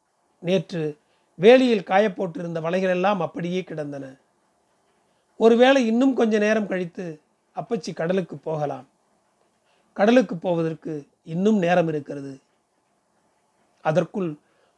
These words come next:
போதை தெளிந்து விடலாம். பிலோமிக்கு எல்லாம் கசப்பாக இருந்தது.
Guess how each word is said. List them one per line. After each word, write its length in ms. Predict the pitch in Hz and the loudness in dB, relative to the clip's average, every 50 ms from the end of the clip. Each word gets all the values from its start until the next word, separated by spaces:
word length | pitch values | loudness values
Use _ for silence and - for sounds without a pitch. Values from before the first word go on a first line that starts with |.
| _ - | _ -2
போதை 300 | 151 180 208 220 214 196 156 | 4 4 6 6 6 2 0
தெளிந்து 320 | - 190 165 180 180 175 175 | -2 -6 -6 -4 -4 -4 -6
விடலாம். 360 | 151 147 143 139 131 127 - _ _ _ _ _ _ _ _ _ _ _ _ _ _ _ _ _ _ _ _ _ _ _ _ _ _ _ _ _ _ _ _ _ _ _ _ _ - | -6 -8 -10 -12 -14 -16 -20 _ _ _ _ _ _ _ _ _ _ _ _ _ _ _ _ _ _ _ _ _ _ _ _ _ _ _ _ _ _ _ _ _ _ _ _ _ -2
பிலோமிக்கு 460 | 214 220 254 262 262 240 226 165 - | 4 6 6 8 6 6 2 0 -2
எல்லாம் 340 | 196 180 175 180 190 196 185 | -2 -2 0 0 0 0 -2
கசப்பாக 520 | - 185 165 - 196 190 - 208 196 190 185 | -4 -10 -6 -4 -6 -4 -2 -2 -2 -2 -2
இருந்தது. 480 | 180 160 147 143 139 143 139 131 131 | -4 -6 -6 -8 -10 -12 -12 -12 -14